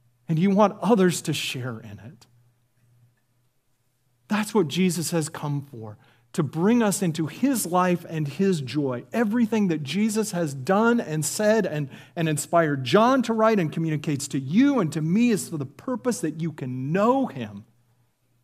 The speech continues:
You can have life in him, that you can have confidence and joy in him and share in his life. He came to make you a child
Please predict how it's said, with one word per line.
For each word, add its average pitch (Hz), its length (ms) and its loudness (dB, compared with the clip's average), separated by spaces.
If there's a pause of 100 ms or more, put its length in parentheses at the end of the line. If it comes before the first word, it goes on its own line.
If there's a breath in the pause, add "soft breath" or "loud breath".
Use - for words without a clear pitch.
(400)
You 185 140 2
can 190 140 2
have 160 160 2
life 170 520 0
in 143 140 -4
him, 120 300 -8
that 143 100 -10
you 170 140 -6
can 175 100 -6
have 156 180 -4 (260 loud breath)
confidence 190 680 2
and 143 160 -4
joy 180 480 4
in 151 180 -6
him 139 180 -4
and 143 200 -10 (180 soft breath)
share 208 640 2
in 175 340 0
his 170 720 0 (320 loud breath)
life. 139 520 0
He 147 160 -6
came 180 600 -2
to 143 120 -6
make 165 540 -2
you 160 400 -2
a 131 120 -10
child 147 960 -6